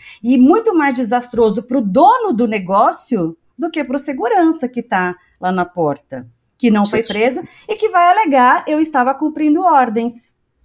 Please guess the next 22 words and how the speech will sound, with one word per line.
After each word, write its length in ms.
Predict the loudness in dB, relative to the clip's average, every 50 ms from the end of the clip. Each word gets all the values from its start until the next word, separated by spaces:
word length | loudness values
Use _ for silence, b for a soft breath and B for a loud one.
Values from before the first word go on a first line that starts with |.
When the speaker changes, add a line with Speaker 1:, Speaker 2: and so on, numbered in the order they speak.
| _ _ _ _ _ b b b 0
Speaker 2:
Hum. 100 | 0 0
Speaker 1:
Então, 580 | 2 2 2 2 4 4 4 4 2 0 -2 -4
é, 440 | -2 -2 0 0 0 -2 0 2 2
ele 220 | 2 2 2 0
se 160 | -4 -8 -12 -8
sente 300 | -6 -4 -4 -4 -4 -6
isento 340 | -6 -6 -6 -6 -6 -6
da 100 | -6 -4
responsabilidade 1000 | -4 -4 -6 -8 -10 -12 -10 -8 -10 -10 -10 -10 -10 -8 -4 -2 0 0 -2 -2 -6
e 20 |
realmente, 760 | -6 -4 -2 0 2 2 2 2 0 -2 -2 -4 -6 -8 -8 b b b b b b -4
é, 440 | -2 0 0 0 0 0 0 0 -2
o, 360 | -2 -2 -2 -2 -2 -2 -4
o 40 | -2
prejuízo 640 | -2 0 0 0 0 0 0 0 0 0 0 -2
maior 400 | -2 -2 0 2 2 2 2 2
vai 120 | 0 -2 -4
ser 180 | -4 -6 -6
do 120 | -6 -4 -6
dono 320 | -4 -4 -4 -2 -2 -4
do 140 | -4 -6 -6
negócio. 680 | -8 -10 -10 -6 -4 -4 -2 -4 -4 -6 -10 -16 -18